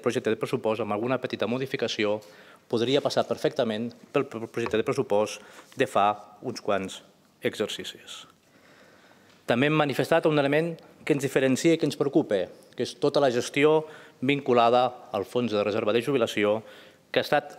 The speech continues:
àmpliament debatut amb les reserves d'esmenes que ha defensat el company Gerard Alís. Arribat a aquest punt, també voldria fer, tot i que em sembla que no és massa habitual, alguna remarca positiva respecte al projecte de pressupost.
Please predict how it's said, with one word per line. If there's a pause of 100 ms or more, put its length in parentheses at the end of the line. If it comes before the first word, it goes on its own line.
(120)
àmpliament
debatut (240)
amb
les
reserves
d'esmenes (400)
que
ha
defensat (240)
el
company (340)
Gerard
Alís. (1400)
Arribat
a
aquest
punt,
també
voldria
fer,
tot
i
que
em
sembla
que
no
és
massa
habitual, (400)
alguna (380)
remarca (300)
positiva
respecte
al
projecte (360)
de
pressupost.